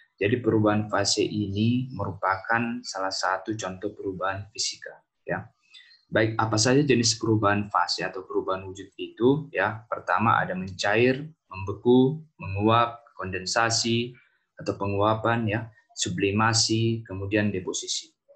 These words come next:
Jadi, dikatakan keterangan di bawah ini adalah semua perubahan fase itu disebabkan oleh bertambahnya atau berkurangnya sebuah energi,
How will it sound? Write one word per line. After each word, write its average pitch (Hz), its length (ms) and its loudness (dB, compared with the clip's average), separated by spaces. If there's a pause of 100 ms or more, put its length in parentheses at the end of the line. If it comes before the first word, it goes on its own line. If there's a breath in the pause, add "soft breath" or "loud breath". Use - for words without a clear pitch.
(540)
Jadi, 120 240 2
dikatakan 110 640 2
keterangan 98 480 0
di 98 80 -4
bawah 87 240 -4
ini 90 160 -10
adalah 110 320 -4
semua 135 480 -2
perubahan 107 400 -2
fase 104 640 -6
itu 117 80 -4
disebabkan 110 720 -8
oleh 113 400 -6
bertambahnya 98 1120 -8
atau 98 480 -6
berkurangnya 90 640 -12
sebuah 90 480 -10
energi, 98 560 -12